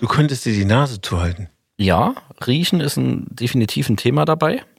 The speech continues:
Speaker 2: Ähm,
Speaker 1: Also
Speaker 2: ich wei-
Speaker 1: Geschm-, Geschmack funktioniert ja nur über Riechen.
Speaker 2: Ja, kennen wir alle aus der Werbung
Speaker 1: Mhm.
Speaker 2: mit diesen tollen Trinkflaschen und den Aufsätzen. Gibt solche Trinkflaschen, da kannst du dir einen, da füllst du einfach Wasser rein.
Speaker 1: Ja.
Speaker 2: Und dann machst du einen Aufsatz, einen Duftaufsatz drauf.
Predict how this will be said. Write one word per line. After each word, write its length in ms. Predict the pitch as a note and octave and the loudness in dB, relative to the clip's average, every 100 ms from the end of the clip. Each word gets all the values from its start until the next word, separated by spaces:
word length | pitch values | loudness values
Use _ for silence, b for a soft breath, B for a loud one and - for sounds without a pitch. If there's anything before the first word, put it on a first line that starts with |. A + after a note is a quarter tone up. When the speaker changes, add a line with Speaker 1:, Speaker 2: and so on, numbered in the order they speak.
| _ _ _ _ _ _ _ _ | _ _ _ _ _ _ _ _
Speaker 2:
Ähm, 380 | G2+ G2 F#2+ F#2+ - - | 2 4 2 0 -6 -4
Speaker 1:
Also 160 | B2 A2 | -2 0
Speaker 2:
ich 120 | A#2+ | 2
wei- 100 | A#2+ | 0
Speaker 1:
Geschm-, 140 | B2+ - B2 | 0 -6 -4
Geschmack 360 | A#2 D3 F3+ | -2 0 -2
funktioniert 560 | - D#3+ - C#3 C#3 C3 | -2 -4 -2 -2 0 0
ja 80 | A2 | 2
nur 320 | A#2+ G3+ A3+ | 2 2 2
über 320 | - C3 B2 | 0 0 2
Riechen. 340 | C3+ - - - _ - | 0 -6 -8 -12 _ -8
Speaker 2:
Ja, 260 | E2+ F#2+ - - - _ _ - | -4 -2 -4 -14 -20 _ _ -4
kennen 180 | A#2 A2+ | 0 2
wir 120 | F#2+ | 0
alle 160 | C3 | 0
aus 180 | C3 B2+ | -2 -2
der 120 | A2 | 0
Werbung 240 | G#2 D3 C#3+ | 2 2 2
Speaker 1:
Mhm. 40 | |
Speaker 2:
mit 80 | A#2 | 2
diesen 200 | A2 G2+ | 0 -2
tollen 220 | G#2+ G2 | 0 0
Trinkflaschen 600 | F#2 C#3 - C#3+ D#3 D#3+ | 2 -2 0 0 0 0
und 140 | - - | -2 0
den 100 | F#3+ | 0
Aufsätzen. 560 | - - - C#3+ F#3+ - B B B B B B B B B B B B B | 0 -2 -2 -2 -4 -4 B B B B B B B B B B B B B
Gibt 180 | - - | -14 -2
solche 200 | A#2 G2+ | 0 0
Trinkflaschen, 540 | - E3+ - D#3+ E3 D3 | 2 0 2 0 2 0
da 100 | G#2+ | 2
kannst 240 | A#2+ - | 0 0
du 40 | A2+ | 0
dir 200 | A2+ - | 0 2
einen, 300 | G2+ F2 D#2 | 2 2 0
da 140 | F#2+ - | -4 -2
füllst 280 | C3+ B2 | -2 0
du 40 | - | 0
einfach 260 | D#3 D#3+ | 2 2
Wasser 220 | A2+ - E2+ | 0 -2 -4
rein. 280 | - A#2 - - | -2 -6 -8 -4
Speaker 1:
Ja. 220 | A2+ G2+ - | -2 -2 -4
Speaker 2:
Und 60 | |
dann 80 | F#2+ | -2
machst 180 | A2+ - | -2 -2
du 60 | - | 0
einen 260 | G2+ F2 | 0 0
Aufsatz, 500 | - - - A#3+ - | 0 -2 0 -4 -4
einen 340 | - A2 G2 F#2 | 0 2 2 0
Duftaufsatz 800 | F#3 - - B2+ - C#3 - - | -2 -2 -2 -2 0 -2 -2 0
drauf. 480 | A#2+ A3+ - - | 0 0 -4 -14